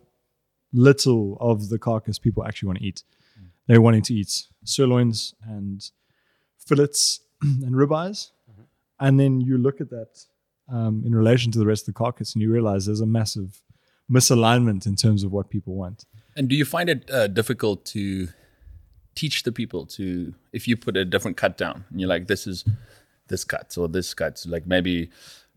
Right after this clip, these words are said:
Speaker 3: go hanger steak, or, I mean, that's maybe a more typical one, but is it difficult to teach people, "Yo, this is what it is, and it, don't get a fillet. It actually has more taste," or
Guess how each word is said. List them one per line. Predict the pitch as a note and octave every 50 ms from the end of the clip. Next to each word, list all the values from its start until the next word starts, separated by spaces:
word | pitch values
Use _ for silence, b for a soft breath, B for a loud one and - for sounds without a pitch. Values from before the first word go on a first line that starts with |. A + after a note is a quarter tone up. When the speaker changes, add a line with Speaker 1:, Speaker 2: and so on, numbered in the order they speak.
| _ _
Speaker 3:
go | - F#2 F2+ E2+ E2+ E2+ E2
hanger | D#2+ - G#2 G#2 G#2 F#2
steak, | D#2+ - - - E2 D2+ C2+ - - -
or, | D2+ F2 E2+ E2 E2 D#2+ D#2 D#2+ F#2 F2+
I | F#2
mean, | F#2+ F#2 F#2
that's | F#2+ F#2+ - -
maybe | F#2 F#2 F#2 F2 F2 E2+
a | E2+ -
more | - F2+ F#2 F2+ F2 E2+
typical | - - - F#2+ - - E2+ E2
one, | E2+ E2 D#2 E2 E2 E2
but | - F2 D#2+ D2+ - _ _ _ -
is | - G2+ G#2
it | G2
difficult | F#2 A#2 C3+ A#2 A#2+ G#2 F2+
to | G2+
teach | F2 - A2 G2+ - -
people, | A2+ G2+ - F#2 F2+ E2+ D#2+ b b b b _
"Yo, | G2 G2+ F#2+ F2+
this | D#2+ G2 - -
is | G2+ - -
what | G2+ F2+
it | F2+ F2
is, | F#2+ F#2 F2+ E2+
and | F2 E2+ E2 E2 b b b b b b b b b
it, | - F2+ - G#2+
don't | - G#2 G2+ G#2 G#2+
get | A2+ G2
a | F2+
fillet. | - - G2+ F#2 F#2 D#2
It | E2 F#2
actually | F2+ F#2 - - G2+
has | F2 F2
more | F#2+ F#2+ F#2 F2+ F2+ F2+
taste," | - - G#2 F#2+ F#2 F2 - - -
or | - F#2+ F2+ F#2 F#2 F2 E2+ E2+